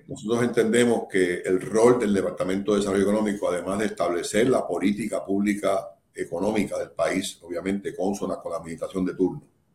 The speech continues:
tenemos que ser un observador de la calidad de vida de Puerto Rico. Porque pretender hablar de desarrollo económico sin una calidad de vida, pues, es, es soñar con pájaros preñados, es simplemente ir a un sitio para venir a trabajar e irte al otro día.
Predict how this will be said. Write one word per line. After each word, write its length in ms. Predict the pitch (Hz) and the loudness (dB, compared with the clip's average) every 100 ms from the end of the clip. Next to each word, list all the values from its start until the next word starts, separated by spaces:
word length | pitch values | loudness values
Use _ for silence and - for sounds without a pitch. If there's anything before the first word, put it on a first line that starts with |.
| _ _ _ _ _ | _ _ _ _ _
tenemos 400 | - 90 107 120 - | 0 4 4 2 0
que 140 | 107 | 0
ser 160 | 120 110 | 2 2
un 100 | 113 | 2
observador 920 | 107 - 98 95 90 104 113 117 - - _ _ - | 0 2 4 4 4 6 6 4 -4 -16 _ _ -14
de 280 | 95 95 | 0 2
la 180 | 92 90 | 4 0
calidad 480 | 92 87 87 90 110 | 0 2 2 4 4
de 80 | 104 | 4
vida 300 | 101 104 85 | 4 4 0
de 100 | 82 | -4
Puerto 300 | 82 - - | -8 -12 -16
Rico. 280 | - - _ _ _ _ _ _ _ _ _ _ - | -16 -20 _ _ _ _ _ _ _ _ _ _ -4
Porque 680 | 92 - 98 95 95 - _ | -2 2 2 2 -2 -10 _
pretender 540 | 98 98 98 95 101 123 | -2 2 2 4 4 6
hablar 340 | 120 117 120 | 6 6 4
de 140 | 113 | 4
desarrollo 360 | 104 92 101 104 | 2 2 0 2
económico 540 | 104 113 110 101 90 | 2 2 2 0 -2
sin 260 | 90 95 87 | -4 -4 -2
una 180 | 95 101 | -2 0
calidad 340 | 98 98 101 | 2 2 4
de 100 | 101 | 4
vida, 500 | 104 107 101 92 - _ _ - | 4 4 2 -2 -8 _ _ -8
pues, 240 | 85 85 - _ | -6 -6 -12 _
es, 240 | 95 92 - _ _ | -4 -4 -6 _ _
es 140 | - - | -14 -4
soñar 320 | 95 98 98 | 0 0 -2
con 160 | 80 | -4
pájaros 300 | - 90 87 85 | -2 -2 -2 -2
preñados, 360 | 90 107 85 | 0 0 0
es 40 | 73 | -2
simplemente 400 | 90 90 92 87 | -4 -4 -2 -2
ir 80 | |
a 40 | 90 | -2
un 60 | |
sitio 160 | 92 98 | -2 -2
para 180 | 92 82 | -2 -2
venir 160 | 90 | -2
a 40 | 98 | 0
trabajar 320 | 92 90 104 | 0 2 2
e 100 | 90 | 0
irte 180 | 90 87 | -2 -4
al 60 | 80 | -4
otro 220 | 78 78 | -4 -4
día. 220 | 87 | -4